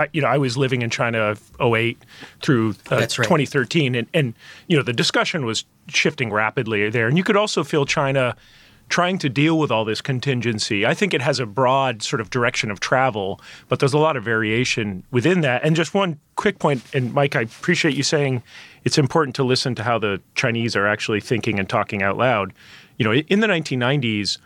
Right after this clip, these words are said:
Speaker 1: every hardcore nationalist and conservative communist in the party was worried about W T O accession because they thought it was gonna be this sort of universal acid that would eat away at party solidarity. So as we have this discussion here about how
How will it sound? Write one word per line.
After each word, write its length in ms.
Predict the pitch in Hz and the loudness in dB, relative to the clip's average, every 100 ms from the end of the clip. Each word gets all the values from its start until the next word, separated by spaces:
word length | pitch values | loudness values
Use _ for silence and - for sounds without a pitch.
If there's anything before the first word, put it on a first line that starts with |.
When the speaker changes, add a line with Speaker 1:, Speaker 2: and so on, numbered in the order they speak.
| - - _ _ - | -20 -20 _ _ 0
Speaker 1:
every 360 | 214 202 151 | 2 2 0
hardcore 600 | 117 147 147 143 - 131 | 0 0 -2 -2 0 0
nationalist 920 | 117 117 123 - 135 110 104 - - - | 2 0 0 -2 -4 -2 -2 -2 -6 -4
and 400 | 120 110 104 - | -2 -2 -4 -6
conservative 600 | - 135 - 135 123 113 | -2 -2 2 2 2 -2
communist 560 | - 117 120 110 107 - | 0 0 2 0 -2 -2
in 60 | |
the 80 | 104 | -4
party 440 | - 104 110 143 - - - - | 0 0 2 0 -2 -8 -20 0
was 200 | 135 120 | 2 2
worried 320 | 127 147 135 | 2 2 2
about 240 | 117 113 | 0 -2
W 260 | 127 117 117 | -2 -2 -4
T 180 | - 117 | -4 -2
O 100 | 104 | 0
accession 580 | 107 - 98 - 117 - | 0 -2 -2 -6 -10 -6
because 320 | - 127 127 107 | -2 0 0 2
they 200 | 143 147 | 0 2
thought 240 | 135 117 | 0 0
it 120 | 120 | 0
was 140 | 131 - | -2 0
gonna 200 | 127 110 | -2 0
be 140 | 113 | 0
this 200 | 104 101 | 0 0
sort 300 | - - 123 | -2 0 0
of 80 | 107 | 0
universal 560 | 139 131 123 - 110 | 0 0 0 0 2
acid 460 | 107 110 - 113 95 | 2 2 0 -2 -2
that 100 | 107 | -2
would 140 | 113 | 0
eat 120 | 113 113 | 0 2
away 280 | 107 107 | 2 2
at 220 | 104 - - | 0 -4 -2
party 260 | 147 131 | 0 0
solidarity. 560 | 117 120 110 165 196 151 | 0 -2 0 2 0 -2
So 300 | 139 156 139 | 0 0 0
as 180 | 170 156 | -2 -2
we 140 | 190 | 0
have 180 | 170 143 | 0 0
this 140 | 135 - | -2 -2
discussion 500 | 143 - 135 - 120 | -2 0 0 0 -2
here 220 | 131 135 | 2 2
about 300 | 110 113 104 | 2 0 0
how 260 | 123 107 | 0 0